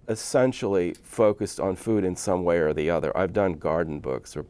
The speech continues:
books about heirloom vegetables. Uh, my heirloom vegetable gardening, uh, was about the, uh, what are heirloom vegetables and, and, uh, how do we get them,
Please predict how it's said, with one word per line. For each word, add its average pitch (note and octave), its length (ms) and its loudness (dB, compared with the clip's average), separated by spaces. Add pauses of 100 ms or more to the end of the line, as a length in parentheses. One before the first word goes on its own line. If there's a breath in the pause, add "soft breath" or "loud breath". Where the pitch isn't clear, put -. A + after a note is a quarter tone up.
(500 loud breath)
books A2+ 200 2
about F2 280 0
heirloom D#2+ 400 -2
vegetables. - 800 -10
Uh, A#1 400 -10 (120)
my D2+ 180 -8
heirloom E2+ 300 -4
vegetable D#2 500 -8
gardening, E2 520 -2 (760 loud breath)
uh, G#2+ 340 4
was C#3 160 2
about C3 440 4 (100)
the, G#2+ 380 2
uh, F#2+ 160 4
what A2+ 260 4
are A#2 180 4
heirloom F#2 400 -2
vegetables F2+ 680 -8
and, D2 300 -6
and, E2 340 -8
uh, D2+ 240 -4 (460 soft breath)
how B2 160 2
do G#2 100 2
we F#2+ 120 0
get F2+ 280 0
them, F2+ 260 -4